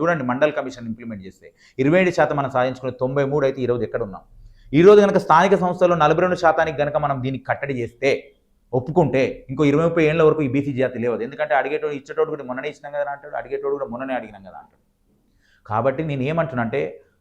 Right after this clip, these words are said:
ప్రపంచంలోని పెద్ద పెద్ద విప్లవాలు, ఉద్యమాలు, అధికార మార్పులు, అధికార వికేంద్రీకరణలు అన్నీ కూడా ఏ సిద్ధాంతం వస్తాయి, ఏ సిద్ధాంతంతో వస్తాయంటే, ఇప్పుడు మనం పది మంది కలిసి ఒక హోటల్కి వెళ్తాం, పది మంది తలా వెయ్యి రూపాయలు వేసుకున్నాం, పదివేల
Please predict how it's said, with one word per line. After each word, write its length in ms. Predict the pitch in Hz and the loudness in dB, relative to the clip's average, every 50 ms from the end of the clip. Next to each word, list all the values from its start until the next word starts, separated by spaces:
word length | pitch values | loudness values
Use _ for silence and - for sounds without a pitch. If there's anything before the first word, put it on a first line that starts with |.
| _ _ _ _ _ _ _ _ _ _ _ _ - | _ _ _ _ _ _ _ _ _ _ _ _ 4
ప్రపంచంలోని 600 | 156 160 208 247 262 240 254 240 233 233 226 208 202 - 170 | 4 8 8 6 6 8 6 6 6 6 4 4 6 6 4
పెద్ద 180 | - - 156 214 208 | 4 6 4 6 6
పెద్ద 160 | 220 202 175 196 147 | 6 6 6 6 4
విప్లవాలు, 440 | 143 139 147 160 165 151 110 92 - - - _ _ _ _ _ _ _ _ _ _ _ - 120 | 4 2 4 4 6 6 4 2 0 -8 -18 _ _ _ _ _ _ _ _ _ _ _ -2 -2
ఉద్యమాలు, 500 | 131 117 110 170 190 202 202 175 131 - - - - - _ _ _ _ _ - - | -2 2 6 8 8 10 10 8 6 4 -2 -10 -16 -20 _ _ _ _ _ -4 -2
అధికార 380 | 131 143 156 156 196 196 196 190 156 127 110 98 98 | 0 0 0 4 6 6 8 8 6 4 2 2 6
మార్పులు, 400 | 113 151 185 - - 151 117 90 - - _ _ - 98 | 8 8 8 8 6 0 -4 -4 -6 -14 _ _ -6 -4
అధికార 320 | 117 131 147 - 165 160 160 131 104 101 | -2 -2 2 4 6 6 6 6 4 2
వికేంద్రీకరణలు 840 | 117 113 - 175 196 190 175 165 156 - 135 117 120 120 117 113 101 78 | -6 0 2 2 4 4 4 2 2 0 -2 -4 -2 -4 -4 -4 -4 -6
అన్నీ 200 | 101 123 135 156 151 - | -6 -4 -4 -4 -6 -6
కూడా 180 | 123 117 117 113 - - - - 113 117 | -6 -4 -4 -4 -4 -6 -10 -12 -6 -6
ఏ 40 | 139 139 139 | -4 -4 -6
సిద్ధాంతం 340 | 135 120 135 131 127 127 117 110 | -6 -4 -4 -4 -4 -4 -8 -10
వస్తాయి, 240 | - _ _ 107 - 110 117 | -10 _ _ -20 -14 -10 -10
ఏ 60 | 120 117 | -10 -10
సిద్ధాంతంతో 440 | - 110 123 117 110 - 101 - 107 95 | -12 -10 -8 -8 -8 -10 -14 -14 -14 -14
వస్తాయంటే, 380 | - _ 101 95 92 - - 107 - _ _ _ _ _ | -14 _ -18 -18 -16 -16 -16 -16 -16 _ _ _ _ _
ఇప్పుడు 180 | 104 110 120 127 | -10 -8 -4 -2
మనం 120 | 123 123 123 123 | -2 -2 -2 -2
పది 140 | 120 117 135 135 | -4 -4 -4 -4
మంది 160 | - 139 139 131 | -6 -6 -4 -4
కలిసి 180 | 123 120 120 - 135 | -6 -6 -4 -6 -8
ఒక 100 | - - 107 104 | -6 -6 -6 -6
హోటల్కి 300 | 110 113 120 120 - 98 | -6 -6 -6 -10 -12 -14
వెళ్తాం, 200 | 90 - _ 82 _ _ _ _ _ - 127 | -18 -20 _ -20 _ _ _ _ _ -2 0
పది 140 | 131 156 170 160 | 0 2 2 0
మంది 160 | 151 147 160 175 175 - | 0 0 0 -2 0 0
తలా 180 | 131 131 143 156 151 | 0 2 4 2 2
వెయ్యి 140 | 135 135 131 | 2 2 0
రూపాయలు 220 | 127 131 123 123 123 - | 0 -2 -4 -6 -8 -8
వేసుకున్నాం, 320 | - - _ - - - _ _ _ _ _ - | -10 -14 _ -20 -20 -20 _ _ _ _ _ -6
పదివేల 260 | 120 123 123 123 120 | -4 -2 -2 -2 -2